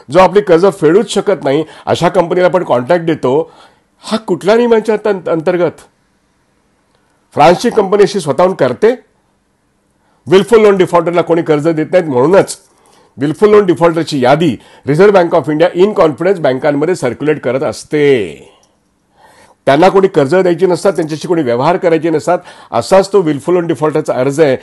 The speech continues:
आणि या ठिकाणी आपण बघतो की विलफुल लोन डिफॉल्टर असताना आणि तो लंडनच्या कोर्टात असेल किंवा एनसीएलटीमध्ये असेल, अनिल अंबानी असताना आणि त्याचं आता ऑफिस त्याच्यावरती जप्ती आली आणि त्यांची जवळजवळ, अ, एकवीस हजार, अ,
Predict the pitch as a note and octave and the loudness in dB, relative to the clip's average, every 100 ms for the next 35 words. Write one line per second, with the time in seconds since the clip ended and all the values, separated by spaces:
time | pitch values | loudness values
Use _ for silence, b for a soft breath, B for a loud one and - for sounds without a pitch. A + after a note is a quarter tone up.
0 | B A2+ A2 C3+ B2 C#3 B2 G#2 A2 G#2 | B -6 -2 -2 -2 -4 -4 -6 -4 -6
1 | - G#3 A3 - B B _ C#3+ G#2+ C#3 | -2 0 0 -2 B B _ -4 -2 -4
2 | C3+ B3+ A#3 G#3+ F3+ F3 E3+ F#3 - A#2 | -2 2 2 2 0 0 2 0 0 -6
3 | - E3 D#3+ D#3 A#2+ A#2 C#3 C#3 A#2+ C3+ | -4 0 2 2 0 -2 -4 -2 -4 -2
4 | D3+ D3+ D#3 C#3+ C#3 D#3 D#3 F#3 F#3 B | -2 -2 -4 -2 -2 -2 0 0 -2 B
5 | B D3+ D#3 C#3+ D3 F#3+ E3+ F3 E3 D3 | B 0 0 0 0 0 0 0 2 2
6 | C3+ C#3 C3+ A2 B - D3+ F#3 D#3 D#3 | 2 2 0 -4 B -4 0 2 2 2
7 | D#3 B2+ - C#3+ E3+ A3 B B C3+ C#3 | 0 0 -2 -2 -2 -2 B B -6 -6
8 | C#3+ D#3+ D3 C#3+ A#2 - A3+ F3+ - b | -2 0 0 0 -2 0 -2 -2 -4 b
9 | b - B2+ F#3+ A3 G#3 G3+ F3+ - E3+ | b -4 0 4 4 2 0 0 2 0
10 | D#3 D#3+ D#3 D3+ C3+ D3+ B2 B - A#2+ | 4 2 2 -4 -2 -2 -2 B -4 2
11 | D#3+ G#3 G#3+ G3 F3 - b - C3 C#3+ | 4 4 4 6 4 0 b -8 0 2
12 | D3+ D3+ C#3+ F#3 E3 E3 F3 D#3+ D#3+ D#3 | 4 0 -2 -2 -2 0 2 2 2 2